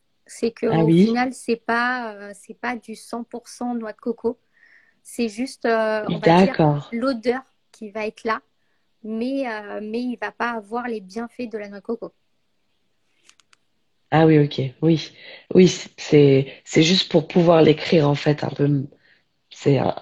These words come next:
Speaker 2: un, un argument marketing, mais finalement, il n'est pas assez présent dans la composition pour avoir un vrai effet.
Speaker 1: Exactement. Exactement, ouais.
Speaker 2: D'accord.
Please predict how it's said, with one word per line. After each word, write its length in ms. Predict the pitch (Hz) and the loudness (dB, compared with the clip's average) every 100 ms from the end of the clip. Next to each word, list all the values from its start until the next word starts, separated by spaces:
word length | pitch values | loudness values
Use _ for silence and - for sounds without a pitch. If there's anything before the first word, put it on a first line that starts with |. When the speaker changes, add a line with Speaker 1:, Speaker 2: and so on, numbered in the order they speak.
| - _ - | -14 _ -4
Speaker 2:
un, 360 | 143 135 127 - - _ - | -2 0 -4 -10 -20 _ -4
un 140 | 156 | 2
argument 400 | 151 151 156 139 | 2 2 4 4
marketing, 600 | 135 143 - 147 190 185 | 4 0 -2 0 2 4
mais 120 | 156 147 | 4 2
finalement, 340 | - 147 151 | 2 4 6
il 120 | 165 | 6
n'est 80 | 143 | 4
pas 160 | 139 165 | 2 0
assez 300 | - 175 160 | 0 0 0
présent 300 | 151 - 160 | 0 2 4
dans 80 | 160 | 4
la 60 | 151 | 2
composition 640 | 151 147 143 143 - 160 | -2 -6 -6 -4 -2 -2
pour 160 | 160 147 | 0 0
avoir 200 | 139 135 | 2 -2
un 40 | |
vrai 200 | 135 143 | 0 0
effet. 300 | 147 - 127 _ _ _ _ _ _ _ - | -2 -4 -14 _ _ _ _ _ _ _ -10
Speaker 1:
Exactement. 600 | 226 226 233 247 226 190 _ _ | -8 -8 -8 -6 -8 -10 _ _
Exactement, 560 | 214 208 208 214 196 185 | -14 -14 -12 -14 -12 -14
ouais. 120 | 165 _ _ _ _ _ _ _ _ _ _ _ _ _ _ _ _ _ _ _ - | -16 _ _ _ _ _ _ _ _ _ _ _ _ _ _ _ _ _ _ _ 0
Speaker 2:
D'accord. 560 | 190 214 - 139 - | 0 0 -2 -8 -12